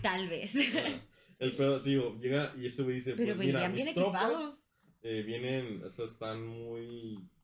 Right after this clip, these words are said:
Speaker 2: están frescas, en las otras no puedo confiar mucho, aquí está básicamente toda la rebelión". Lo terminan expulsando poco a poco, güey, llegan hasta Madrid y llegan, y van subiendo. Al mismo tiempo, los británicos desembarcan en Portugal.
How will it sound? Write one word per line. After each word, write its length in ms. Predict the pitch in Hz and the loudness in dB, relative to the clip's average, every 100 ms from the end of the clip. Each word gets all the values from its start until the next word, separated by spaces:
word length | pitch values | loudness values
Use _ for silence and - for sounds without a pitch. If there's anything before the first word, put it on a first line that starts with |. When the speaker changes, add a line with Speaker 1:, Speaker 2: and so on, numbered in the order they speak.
| _ | _
Speaker 2:
están 280 | _ - 107 | _ -12 -8
frescas, 720 | 135 147 156 - 147 151 143 | -2 -2 -2 -4 0 0 0
en 100 | 120 | -4
las 140 | 104 - | -6 -8
otras 180 | 117 | -10
no 120 | 123 - | -8 -6
puedo 160 | 113 | -8
confiar 300 | 104 - 107 | -8 -6 -6
mucho, 600 | 113 151 156 151 143 143 - - - | -2 -2 -2 0 2 0 -4 -16 -8
aquí 220 | 117 123 | -6 -4
está 160 | 117 135 | 2 4
básicamente 460 | 131 131 120 117 | 4 0 -4 -4
toda 160 | 117 127 | -4 -2
la 80 | 123 | 0
rebelión". 680 | 113 104 113 143 151 160 - _ _ | 0 0 0 0 0 -4 -10 _ _
Lo 160 | 127 117 | -6 -2
terminan 320 | 120 127 143 | -2 0 0
expulsando 680 | 143 - - - 131 135 131 | -2 -8 -8 -2 0 0 -2
poco 240 | 131 143 | -4 -4
a 80 | 135 | -2
poco, 300 | 156 156 151 | 0 -2 -4
güey, 260 | 151 151 135 | -4 -2 0
llegan 260 | 127 131 | 0 0
hasta 200 | 131 - | -2 -6
Madrid 520 | 113 107 123 147 151 110 | -6 -4 0 0 -2 -8
y 80 | 107 | -6
llegan, 500 | 107 110 120 120 - | -4 -4 -6 -8 -14
y 60 | 107 | -12
van 200 | 98 107 | -8 -6
subiendo. 580 | 139 135 143 151 196 - _ _ | -4 0 0 0 -4 -8 _ _
Al 160 | - 127 | -2 2
mismo 260 | 139 170 - | 4 4 0
tiempo, 460 | 175 180 190 208 | 0 0 2 2
los 160 | 151 131 | 2 -2
británicos 500 | 123 - 123 135 147 | -4 -2 -2 -2 -4
desembarcan 540 | 139 123 104 101 131 123 | -4 -2 -2 -2 -4 -8
en 120 | 123 | -6
Portugal. 680 | 110 - 95 120 190 269 | -10 -8 -2 0 2 0